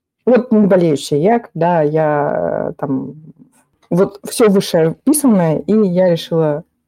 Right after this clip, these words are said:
Три года ребенку, а, все плохо, то есть я очень устала, как бы выхода нету, мне некуда деваться,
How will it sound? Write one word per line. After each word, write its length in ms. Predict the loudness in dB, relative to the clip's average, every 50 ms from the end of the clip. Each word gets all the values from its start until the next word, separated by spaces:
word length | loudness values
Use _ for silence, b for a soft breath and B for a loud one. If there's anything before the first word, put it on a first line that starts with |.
| _ _ 0
Три 100 | 2 2
года 220 | 4 2 2 0
ребенку, 520 | 0 2 2 2 2 0 -2 -4 -4 B B B B B B -8 -4
а, 300 | -2 0 0 0 0 -2
все 200 | -2 -2 -2 -2
плохо, 480 | 0 0 0 0 2 2 0 0 0 -2 _ _ _ _ -4
то 60 | -4
есть 240 | -4 -6 -6 -4 -2
я 160 | 0 0 0
очень 320 | -2 -4 -6 -8 -10 -10
устала, 520 | -10 -4 0 2 2 4 4 4 4 2 2
как 200 | 0 -2 -4 -4
бы 120 | -4 -6
выхода 480 | -4 -2 -4 -4 -2 -2 -2 -2 -2 -2
нету, 480 | 0 0 0 0 0 0 -2 0 0 0
мне 180 | 0 0 0 0
некуда 340 | 0 0 -2 -4 -8 -10
деваться, 760 | -8 -6 -2 2 2 2 0 -2 -4 _ -2 -2 -2 -2 -4